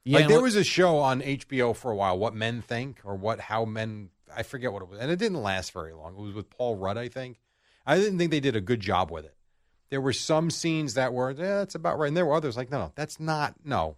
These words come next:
Speaker 2: Nope, nope, nope, nope, nope." I thought it could have been a little bit more obvious.
Speaker 1: Yeah.
Speaker 2: And I wonder what women think.
Speaker 1: What's weird, it's, if you, if you're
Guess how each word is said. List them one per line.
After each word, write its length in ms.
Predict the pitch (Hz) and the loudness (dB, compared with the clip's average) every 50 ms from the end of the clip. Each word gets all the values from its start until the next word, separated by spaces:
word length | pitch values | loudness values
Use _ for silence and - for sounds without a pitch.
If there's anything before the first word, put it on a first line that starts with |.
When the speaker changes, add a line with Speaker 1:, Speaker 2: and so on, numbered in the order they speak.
| _ - | _ -4
Speaker 2:
Nope, 260 | 127 139 165 151 - - | 0 0 0 0 -2 0
nope, 240 | 143 147 147 143 - | 0 0 0 0 0
nope, 240 | 127 123 135 - - | 0 0 0 0 -4
nope, 200 | 117 113 110 - - | -10 -10 -10 -10 -12
nope." 260 | 95 82 76 - _ - | -14 -14 -14 -16 _ -18
I 60 | 107 | -10
thought 180 | - - 143 135 | -2 0 0 0
it 60 | 117 | 0
could 140 | - - 120 | -4 -4 -6
have 80 | 117 101 | -6 -6
been 100 | 104 98 | -6 -10
a 80 | 101 | -10
little 200 | 98 101 113 113 104 | -10 -4 -4 -4 -4
bit 120 | 110 - | -6 -10
more 480 | 101 101 101 101 98 92 90 87 82 - _ _ _ _ _ _ _ _ _ _ _ _ _ _ _ _ | -8 -6 -2 0 0 2 0 0 -2 -6 _ _ _ _ _ _ _ _ _ _ _ _ _ _ _ _
obvious. 680 | - 113 117 117 104 113 101 82 78 80 - - - - | 2 2 2 2 0 -6 -6 -6 -6 -6 -6 -6 -6 -2
Speaker 1:
Yeah. 260 | - 117 110 101 92 82 - - _ _ _ _ _ _ _ _ _ _ _ _ _ _ _ _ _ _ _ _ | 0 2 2 2 0 -4 -6 -12 _ _ _ _ _ _ _ _ _ _ _ _ _ _ _ _ _ _ _ _
Speaker 2:
And 100 | 127 123 | 2 4
I 40 | 135 | 4
wonder 260 | 143 147 160 165 165 | 6 6 6 6 6
what 180 | 147 123 120 117 | 4 4 2 0
women 300 | 110 120 127 123 104 87 | 0 0 2 2 0 -2
think. 380 | 80 - 82 76 73 _ _ _ _ _ _ _ _ _ _ _ _ _ _ _ _ _ _ _ _ _ _ _ _ _ | -6 -10 -12 -14 -14 _ _ _ _ _ _ _ _ _ _ _ _ _ _ _ _ _ _ _ _ _ _ _ _ _
Speaker 1:
What's 200 | _ 185 151 - | _ 0 2 4
weird, 220 | 143 170 202 214 170 | 4 2 2 4 2
it's, 160 | 151 - - | 0 2 4
if 220 | 160 147 139 113 | 2 2 2 2
you, 140 | 139 139 135 - | 0 0 0 0
if 160 | 143 123 110 | -2 0 2
you're 420 | 127 127 123 120 117 117 117 - | 2 2 2 2 2 2 0 -2